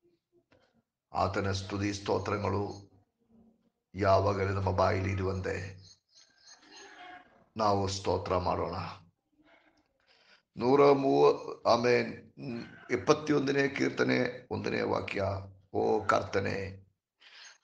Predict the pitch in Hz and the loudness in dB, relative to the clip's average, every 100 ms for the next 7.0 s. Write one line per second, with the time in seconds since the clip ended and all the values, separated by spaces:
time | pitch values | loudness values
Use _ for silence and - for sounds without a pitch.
0 | - 110 123 143 143 143 139 139 143 139 | -4 4 6 6 4 2 0 0 2 2
1 | 143 123 123 127 127 123 117 92 107 104 | 2 2 4 2 0 -2 -2 0 -2 0
2 | 101 - - _ _ _ _ _ _ _ | -4 -8 -14 _ _ _ _ _ _ _
3 | _ _ _ _ _ _ _ _ _ _ | _ _ _ _ _ _ _ _ _ _
4 | _ _ 107 123 135 143 135 131 147 147 | _ _ 0 2 2 4 4 2 2 2
5 | 135 139 135 - - - _ _ - 95 | 2 2 2 -2 -12 -20 _ _ -4 -2
6 | 104 120 110 107 110 104 104 95 95 95 | 0 0 2 0 0 0 0 0 -2 -2